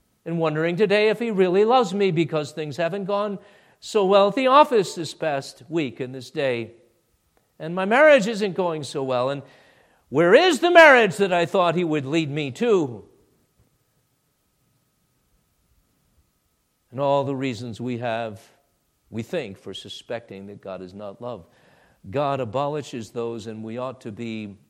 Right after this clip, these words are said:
ashamed of those false images of the love of God, because you know how much he loves you, beloved. He loves you in Jesus.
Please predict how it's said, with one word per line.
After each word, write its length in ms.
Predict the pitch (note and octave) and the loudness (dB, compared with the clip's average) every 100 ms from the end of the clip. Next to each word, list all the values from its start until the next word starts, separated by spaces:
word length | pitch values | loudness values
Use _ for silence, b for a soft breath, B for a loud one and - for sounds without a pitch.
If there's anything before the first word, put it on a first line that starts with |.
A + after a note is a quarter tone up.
| _ G#2 | _ -18
ashamed 580 | A2 - B2+ A2 G2 G2 | -16 -12 -12 -12 -14 -16
of 140 | F#2 | -12
those 520 | G2+ G2 F#2 - - _ _ | -12 -12 -14 -18 -20 _ _
false 380 | C3 B2 A#2 | -10 -10 -10
images 440 | A#2 A#2 G2 G#2 F#2+ | -12 -14 -14 -14 -14
of 120 | F#2+ | -14
the 100 | G#2+ | -14
love 280 | G2+ B2 A2 | -10 -10 -10
of 180 | G#2+ A#2 | -16 -16
God, 300 | G2 G2+ G#2 | -16 -14 -16
because 440 | G#2 A2 G#2 G2 b b b b b | -18 -14 -14 -16 b b b b b
you 100 | C3 | -16
know 160 | E3 A#2+ | -10 -10
how 60 | |
much 260 | F#2 F2+ - | -10 -14 -18
he 100 | F#2+ | -20
loves 380 | G#2+ A2 A#2 A#2 | -12 -10 -10 -12
you, 140 | B2 | -14
beloved. 460 | B2 B2 C3+ D3 C#3 | -12 -10 -10 -10 -12
He 140 | D#3 | -12
loves 300 | C#3 B2+ A2 | -10 -10 -10
you 160 | B2 C#3 | -12 -12
in 120 | D#3 | -12
Jesus. 680 | C3+ G#3+ E3 G2+ - - - | -12 -10 -10 -14 -20 -20 -20